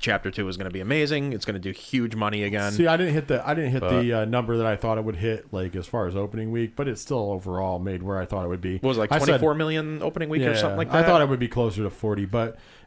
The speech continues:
Speaker 2: the, the thing is that I said that it would be short of a hundred million after two, and it is. It's,
Speaker 1: Yeah.
Speaker 2: it's pretty much where it is, and it's, it's, it is what it is. I'd expected that. I don't think, once again, we'll get to that review at the end of the show, but I just don't think that it's,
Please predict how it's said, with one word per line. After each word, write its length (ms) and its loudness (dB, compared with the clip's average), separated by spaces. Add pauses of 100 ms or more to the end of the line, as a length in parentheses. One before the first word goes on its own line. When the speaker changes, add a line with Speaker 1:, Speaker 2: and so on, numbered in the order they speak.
Speaker 2:
the, 180 2
the 260 2
thing 200 6
is 140 4
that 180 0 (140)
I 140 6
said 360 4
that 120 2
it 20 2
would 180 2
be 400 4
short 400 4
of 120 0
a 80 4
hundred 260 2
million 240 2
after 240 0
two, 400 2
and 100 -2
it 120 0
is. 400 -4
It's, 320 -6
Speaker 1:
Yeah. 220 2
Speaker 2:
it's 100 -6
pretty 180 -2
much 220 -4
where 160 -2
it 60 -8
is, 200 -4
and 180 -2
it's, 280 -4
it's, 520 -6
it 140 0
is 160 2
what 100 6
it 80 4
is. 200 6
I'd 120 4
expected 440 0
that. 120 2
I 60 2
don't 180 0
think, 200 -2 (260)
once 160 2
again, 140 4
we'll 100 4
get 120 2
to 80 0
that 120 4
review 420 6
at 100 2
the 100 0
end 80 0
of 60 -4
the 60 -4
show, 280 4
but 240 -4 (120)
I 260 0
just 280 -8
don't 300 -4
think 180 -6
that 100 -6
it's, 440 -8